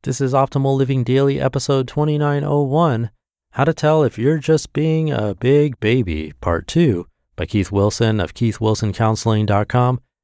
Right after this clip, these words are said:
And I'm Justin Malik. Welcome to O L D, where I simply read articles to you with permission from the authors. But today being a continuation from yesterday, so I'd recommend listening to yesterday's episode first.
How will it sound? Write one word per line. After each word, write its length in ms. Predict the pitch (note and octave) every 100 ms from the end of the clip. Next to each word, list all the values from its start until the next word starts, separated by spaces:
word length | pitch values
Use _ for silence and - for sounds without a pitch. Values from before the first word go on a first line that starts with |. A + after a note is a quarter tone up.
| _ F3
And 240 | D3 G#2+
I'm 100 | F2
Justin 320 | E2+ E2+ E2
Malik. 320 | D2+ F2 D3 - _ _ _ _ _ -
Welcome 320 | C3+ C#3 C3+
to 100 | B2+
O 180 | C3+ C3+
L 240 | C3+ C#3 B2+
D, 300 | C#3 D#3+ D3+
where 160 | B2+
I 20 |
simply 340 | A2 C#3 C3 B2
read 220 | B2 B2
articles 460 | B2 B2+ B2 A#2 -
to 220 | - D3+
you 260 | C#3+ C#3+
with 240 | C3 G3 -
permission 380 | F#2+ D#2+ F#2 D#2
from 120 | D#2+
the 140 | D2
authors. 440 | D2+ D2+ A#2 D3+ - _ _ _ -
But 160 | B2 B2
today 260 | B2+ A#2
being 300 | A2 B2 A#2+
a 100 | A2+
continuation 800 | - A#2 - C3+ B2 A2 A#2+ G#2
from 180 | F2 D#2+
yesterday, 520 | D#2+ - E2+ D#2 F#2+
so 140 | - F#2
I'd 40 |
recommend 460 | F#2 F#2 F#2 F2 F2+
listening 260 | - F#2
to 100 | F2+
yesterday's 600 | E2 F#2+ F#2 G2+ F2+ E2
episode 420 | F#2+ F2+ - E2
first. 500 | - - C3+ C3+ -